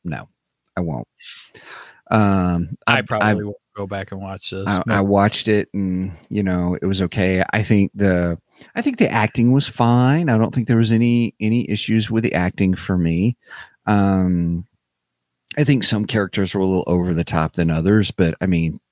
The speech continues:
Speaker 1: that's just kinda what it is. Excuse me.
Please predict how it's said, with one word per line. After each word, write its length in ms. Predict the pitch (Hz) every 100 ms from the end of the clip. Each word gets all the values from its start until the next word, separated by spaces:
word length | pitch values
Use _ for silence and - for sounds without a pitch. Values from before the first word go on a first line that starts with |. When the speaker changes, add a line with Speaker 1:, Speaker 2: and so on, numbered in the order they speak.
| _ _ _ _ _ _ _ _ _ -
Speaker 1:
that's 180 | 107 -
just 160 | 92
kinda 240 | - 87 78
what 180 | 92
it 120 | 82 78
is. 400 | 101 80 87 - - - - - _ _ _ _ _ _ _ _
Excuse 300 | - 120 107
me. 240 | 101 95